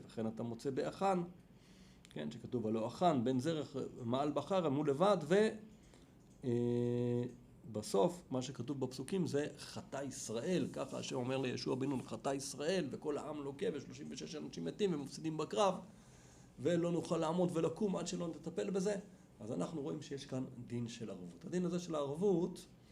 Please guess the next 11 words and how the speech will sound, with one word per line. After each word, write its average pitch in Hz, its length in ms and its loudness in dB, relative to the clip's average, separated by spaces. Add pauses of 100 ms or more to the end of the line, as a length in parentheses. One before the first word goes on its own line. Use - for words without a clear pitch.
(320)
הוא 156 160 0
מתבאר, 127 520 2
הגמרא 107 340 0
בסנהדרין, 127 640 -2
לומדת 170 360 -2
ככה 170 180 -8
בהמשך 143 420 -2
הפרשה 151 380 -4
שלנו 143 260 0
משהו 143 240 -2
מיוחד. 131 320 8